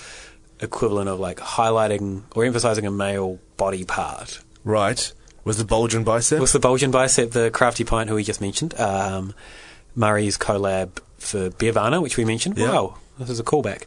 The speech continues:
Speaker 2: Yeah, I reckon.
Speaker 1: Um, where it's called bulge and bicep and there's a, a big muscle.
Speaker 2: Yeah, so, like, it was a, a bulgio, like a belgio, I think. It was all, it's all derived from wordplay,
Speaker 1: Yeah,
Speaker 2: you
Speaker 1: it's
Speaker 2: know
Speaker 1: a
Speaker 2: what I mean?
Speaker 1: wordplay.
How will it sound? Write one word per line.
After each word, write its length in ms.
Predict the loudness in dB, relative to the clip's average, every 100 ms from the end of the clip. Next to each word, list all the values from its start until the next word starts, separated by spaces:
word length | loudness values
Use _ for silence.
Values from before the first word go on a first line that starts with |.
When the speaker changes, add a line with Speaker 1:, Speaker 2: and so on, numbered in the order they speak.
| -8
Speaker 2:
Yeah, 200 | -4 -2
I 40 | -2
reckon. 260 | -4 -2 0
Speaker 1:
Um, 580 | 4 4 4 2 0
where 500 | 2 2 4 4 2 -2
it's 240 | -2 -2 -6 _ -10
called 200 | 0 2
bulge 220 | 4 2 2
and 100 | 0
bicep 360 | 0 0 -2
and 80 | -2
there's 140 | -2 0
a, 200 | -2 -4
a 80 | -10
big 260 | -4 -4 -2
muscle. 480 | 0 0 -2 -6 -10 0
Speaker 2:
Yeah, 320 | 2 2 2
so, 260 | 4 4
like, 300 | 4 2 0
it 160 | -2 0
was 120 | 2
a, 100 | 0
a 340 | -2 -6 -4 -2
bulgio, 800 | 2 2 2 2 4 4 2 -2
like 120 | -4
a 40 |
belgio, 760 | 0 0 2 2 2 -2 -4 -4
I 80 |
think. 260 | -2 -2 -2
It 80 | 0
was 220 | 2 2
all, 360 | 4 4 4 0 -6 -14 -4
it's 220 | -2 2
all 280 | 2 2 0
derived 460 | -2 0 2 0 -2
from 260 | -6 -6 -4
wordplay, 540 | -2 -2 -4 -8 -6 -2
Speaker 1:
Yeah, 200 | 2 2
Speaker 2:
you 60 | 0
Speaker 1:
it's 120 | -2
Speaker 2:
know 60 |
Speaker 1:
a 40 | -2
Speaker 2:
what 40 |
I 20 | -4
mean? 60 |
Speaker 1:
wordplay. 140 | -4